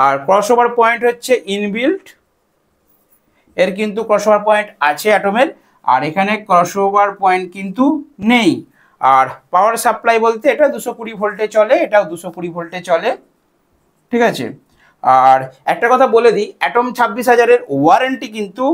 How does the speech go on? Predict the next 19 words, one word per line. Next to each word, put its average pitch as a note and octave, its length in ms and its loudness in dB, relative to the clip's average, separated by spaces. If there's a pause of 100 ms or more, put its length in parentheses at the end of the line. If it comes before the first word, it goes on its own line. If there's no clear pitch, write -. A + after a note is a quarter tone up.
(1600)
থ্রি A#3 160 -2 (200)
ইয়ার্স, A3 280 2 (680)
আর C#3 160 4 (540)
জাইফার G#3+ 560 0
জেড A3+ 220 2
এইটের A#3 340 2
ওয়ারেন্টি G#3 520 0
কিন্তু G3+ 300 -6 (1500)
টু C#4 80 4 (120)
ইয়ার্স। B2 280 0 (580)
আর C#3+ 80 4 (100)
একটা A3 180 -6
জিনিস B3+ 200 0
রয়ে A3 280 2
গেল E3 120 2 (500)
ব্রিজ B3 260 2 (140)
মোড, F3+ 200 4 (300)
ঠিক B3 180 0
আছে? G#3 160 0